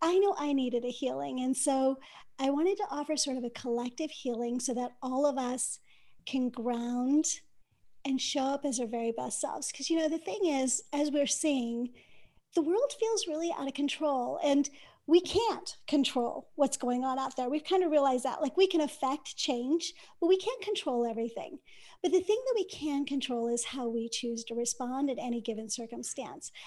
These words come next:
That's our choice, and that's our power. And when you're feeling spastic and sparky, it's really hard to be your very best self and make good choices for yourself, no matter what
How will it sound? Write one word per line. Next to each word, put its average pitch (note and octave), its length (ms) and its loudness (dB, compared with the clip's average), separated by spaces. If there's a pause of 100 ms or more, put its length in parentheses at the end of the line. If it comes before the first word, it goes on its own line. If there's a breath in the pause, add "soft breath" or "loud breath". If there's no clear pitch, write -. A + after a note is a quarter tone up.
(180 loud breath)
That's F4+ 320 -4
our C#4 260 -2
choice, - 460 -4
and C#4+ 120 -2
that's E4 200 -6 (120)
our D#4+ 340 -2
power. C#4+ 600 -4 (540 loud breath)
And D4+ 340 6
when D#4 140 6
you're D4+ 140 8
feeling E4+ 400 4
spastic E4 600 0
and F4 160 -2
sparky, A4+ 560 8 (480 loud breath)
it's E4 220 2 (240)
really E4+ 300 4
hard D4+ 320 -4
to C#4 80 2
be D4+ 640 2 (380)
your D4 180 2 (140)
very C4+ 280 2
best A#3+ 320 -2
self B3 440 -6 (300 soft breath)
and C#4+ 200 6
make C#4+ 260 2
good B3 160 0
choices A#3 440 -2
for A#3 100 -6
yourself, A3+ 500 -4
no D4+ 140 2
matter F4 480 2 (100)
what B3+ 300 0